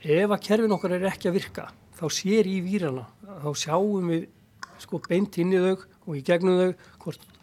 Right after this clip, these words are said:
hvort þau eru að virka fyrir almenning og svo framvegis. Við höfum til dæmis séð þetta í Bandaríkjunum núna.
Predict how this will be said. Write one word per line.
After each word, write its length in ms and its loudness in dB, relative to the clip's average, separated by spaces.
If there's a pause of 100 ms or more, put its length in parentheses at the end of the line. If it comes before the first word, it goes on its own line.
hvort 180 -6
þau 80 -2
eru 180 0
að 80 -4
virka 300 -4
fyrir 180 -4
almenning 360 -2
og 120 -10
svo 120 -8
framvegis. 360 -4 (680)
Við 180 4
höfum 140 4
til 100 2
dæmis 160 2
séð 160 2
þetta 120 -2
í 40 0
Bandaríkjunum 480 -4
núna. 240 -8